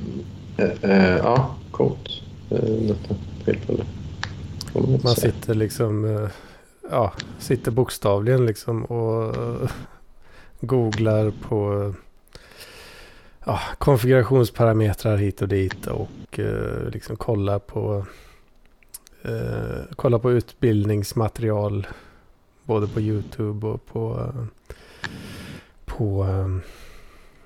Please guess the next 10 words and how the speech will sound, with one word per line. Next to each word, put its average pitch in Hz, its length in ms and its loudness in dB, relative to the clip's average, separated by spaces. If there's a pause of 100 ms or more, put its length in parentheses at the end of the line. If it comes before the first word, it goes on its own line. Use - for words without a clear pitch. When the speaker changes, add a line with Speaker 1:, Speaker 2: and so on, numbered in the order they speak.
(440)
Speaker 2:
företags-, - 920 0 (100)
ja, 107 200 0 (1200)
företagens 110 600 -2
egna 110 340 0 (180)
utbildningsmaterial, 117 800 -4
så - 80 -20
att - 60 -20
säga 127 200 -10
då. 131 60 -12 (1500)
Speaker 1:
Mm. 107 220 8